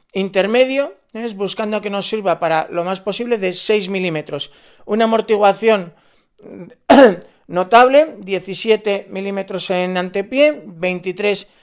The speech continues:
milímetros en el talón y, como veis, aunque no sea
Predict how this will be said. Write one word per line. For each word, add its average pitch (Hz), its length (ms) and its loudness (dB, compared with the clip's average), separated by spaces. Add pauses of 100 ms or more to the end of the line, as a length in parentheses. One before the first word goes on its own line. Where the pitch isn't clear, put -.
(120)
milímetros 196 760 -4
en 180 140 -4
el 214 160 -2
talón 262 440 4 (500)
y, 254 180 -2
como 214 260 2
veis, 254 340 4 (260)
aunque 202 340 -4
no 240 140 0
sea 208 460 0